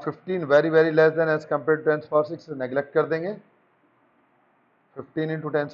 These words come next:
power three divide by ten power six या fifteen into ten power minus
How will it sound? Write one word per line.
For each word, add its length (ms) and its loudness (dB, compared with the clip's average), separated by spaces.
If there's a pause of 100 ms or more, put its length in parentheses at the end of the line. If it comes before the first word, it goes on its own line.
(100)
power 160 6 (200)
three 220 -6
divide 320 2
by 100 2
ten 160 -4 (160)
power 240 2
six 240 -14 (1040)
या 120 -6 (120)
fifteen 420 -8 (140)
into 240 -10
ten 100 -2 (140)
power 240 4
minus 400 -6